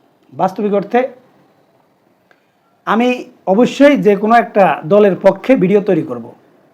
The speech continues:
সেটা সময় হলে দেখতে পাবেন। কিন্তু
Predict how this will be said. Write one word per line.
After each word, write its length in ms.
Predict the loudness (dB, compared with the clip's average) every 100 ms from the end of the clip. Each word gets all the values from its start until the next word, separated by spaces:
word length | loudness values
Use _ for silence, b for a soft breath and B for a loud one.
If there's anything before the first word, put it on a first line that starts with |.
| _ _ _ _ _ _ _ _ _ _
সেটা 200 | -6 -4
সময় 280 | -4 -4 -2
হলে 240 | 0 0 -2 -10 b b b b -2
দেখতে 280 | 0 0 -4
পাবেন। 240 | -6 -10 -20 _ _ _ _
কিন্তু 400 | -6 -4 -4